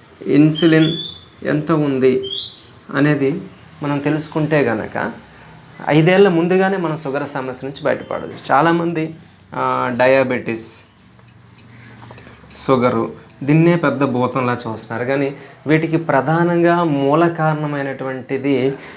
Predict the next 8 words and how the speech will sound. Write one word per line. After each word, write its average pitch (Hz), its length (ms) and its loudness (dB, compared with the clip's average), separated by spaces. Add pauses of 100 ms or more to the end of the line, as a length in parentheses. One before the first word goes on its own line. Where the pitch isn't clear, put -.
(100)
ఇన్సులిన్ 131 380 4
రెసిస్టెన్స్. - 640 -6
ఈ 135 140 0
ఇన్సులిన్ 160 560 2
రెసిస్టెన్స్ 151 540 -2
డయాబెటీస్ 160 600 2
ఒకటే 160 260 -2
కాదు, 113 260 -2